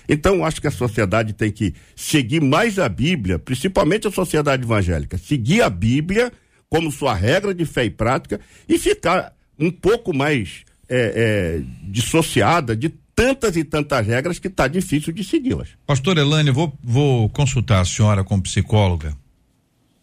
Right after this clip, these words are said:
Speaker 2: Vou pedir à senhora que aponte aí os três, quatro, cinco maiores erros dos pais na criação dos seus filhos. Vou pedir essa listinha,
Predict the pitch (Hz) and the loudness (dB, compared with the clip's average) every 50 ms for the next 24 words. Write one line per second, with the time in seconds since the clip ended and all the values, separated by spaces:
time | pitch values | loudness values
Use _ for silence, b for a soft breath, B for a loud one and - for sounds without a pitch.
0 | _ _ _ _ _ _ - 180 185 151 - - 117 92 101 113 107 - - - | _ _ _ _ _ _ -4 -2 -2 0 2 2 2 4 4 4 2 2 2 2
1 | 104 101 101 95 98 - 107 95 - - - 107 107 98 - - 87 87 92 95 | 2 4 4 2 0 0 -2 -4 -2 0 2 2 2 2 2 0 2 2 4 4
2 | 95 87 78 - - - - - 85 95 101 98 92 85 - - - 95 92 92 | 2 0 -2 -6 -12 -6 0 2 4 4 4 4 2 0 -4 -4 0 2 2 2
3 | 92 90 - 85 - - - - 135 135 135 131 131 104 101 104 104 101 110 127 | 2 0 -2 -8 -10 -6 0 2 2 4 2 2 0 0 0 2 2 4 4 4
4 | 147 156 156 156 147 131 113 95 82 85 104 120 127 131 123 113 113 120 117 110 | 2 2 0 0 -2 -2 -4 -4 -4 -2 0 2 2 2 2 0 0 -2 -2 -4
5 | - - - - - - _ _ _ _ _ _ _ _ _ _ _ _ _ _ | -8 -10 -16 -18 -20 -20 _ _ _ _ _ _ _ _ _ _ _ _ _ _
6 | - - 107 143 156 - - - - - 120 113 117 120 120 123 110 101 117 117 | -2 2 4 4 4 4 0 -2 0 2 2 4 4 4 2 0 0 0 0 0
7 | 110 110 - 113 110 104 101 - - - 113 110 107 104 101 - - 107 101 95 | 0 2 2 2 2 2 2 0 0 2 2 2 2 0 -2 -2 0 0 0 0
8 | - - - 80 73 - - - - - - - _ _ _ _ _ _ _ _ | -2 -4 -6 -6 -6 -6 -10 -16 -20 -20 -20 -20 _ _ _ _ _ _ _ _
9 | _ _ _ _ _ _ _ _ - - 170 156 - 147 123 143 131 - 135 131 | _ _ _ _ _ _ _ _ 0 0 2 2 2 2 2 2 2 2 0 2
10 | 135 127 - - - 131 135 139 139 139 147 | 2 0 0 -2 0 2 2 2 2 -2 -6